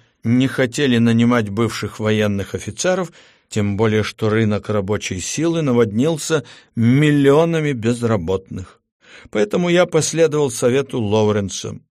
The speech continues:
отправился жить к арабам, и не жалею об этом. Они научили меня побеждать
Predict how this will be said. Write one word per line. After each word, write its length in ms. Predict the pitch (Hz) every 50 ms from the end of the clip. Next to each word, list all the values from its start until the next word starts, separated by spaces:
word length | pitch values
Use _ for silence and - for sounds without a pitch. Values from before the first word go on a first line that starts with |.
| _ _ _ _ _ _
отправился 1300 | 107 107 110 110 113 - - _ - 110 110 120 135 143 151 139 127 123 113 107 - - - - 101 95
жить 640 | 87 82 82 85 110 127 165 170 170 _ - - _ _ _ _ _
к 80 | _ -
арабам, 680 | 127 131 123 107 92 90 87 82 76 78 82 87 98 - _ _ _ _ _ _ _ _ _ _
и 100 | - 98
не 140 | 95 90 87
жалею 600 | 85 80 85 85 87 90 101 120 - 80 76 117
об 160 | 87 80 85
этом. 320 | 90 76 - _ - - _ _ _ _ _ _ _ _ _ _ _ _ _ _ _ _ _ _ _
Они 420 | - 107 117 131 143 170 208 240 240
научили 720 | 220 214 214 202 190 185 - - - 170 208 190 180 175
меня 480 | 165 151 147 135 123 120 139 156 160 151
побеждать 1200 | 156 139 131 117 101 107 110 104 90 85 90 87 95 117 120 131 127 120 - - - - - -